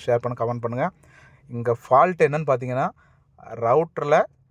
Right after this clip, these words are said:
அ, வேன்ல வந்து இன்புட் கொடுக்கல. அதாவது மீடியா கன்வெர்ட்டர்ல இருந்து போகக்கூடிய அவுட் வந்து வேன்ல தான் கொடுக்கணும். இவங்க வேன்ல கொடுக்கலனால அது ஒரு ஃபால்ட்டு. அது போக மீடியா கன்வெர்ட்டர்லையுமே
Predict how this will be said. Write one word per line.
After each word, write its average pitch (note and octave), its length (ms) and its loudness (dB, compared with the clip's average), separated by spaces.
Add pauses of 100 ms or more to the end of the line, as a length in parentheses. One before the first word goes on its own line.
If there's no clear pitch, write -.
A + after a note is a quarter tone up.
(340)
அ, B2 240 -2
வேன்ல C#3+ 420 2
வந்து D3 220 -4
இன்புட் C3 280 -8
கொடுக்கல. B2 180 -6
அதாவது B2+ 260 -4
மீடியா D3 300 0
கன்வெர்ட்டர்ல D3 300 -2
இருந்து B2+ 240 -2
போகக்கூடிய B2+ 320 0
அவுட் B2 200 2
வந்து C#3+ 360 -4 (280)
வேன்ல D3 380 0
தான் D#3+ 100 -2
கொடுக்கணும். B2 280 -4
இவங்க A#2+ 100 -4
வேன்ல B2+ 240 0
கொடுக்கலனால C3 1160 0
அது C#3+ 220 2
ஒரு C3+ 160 -2
ஃபால்ட்டு. A#2+ 320 0 (360)
அது C3 160 0
போக D3+ 180 0
மீடியா F#3 420 0
கன்வெர்ட்டர்லையுமே D3 720 -2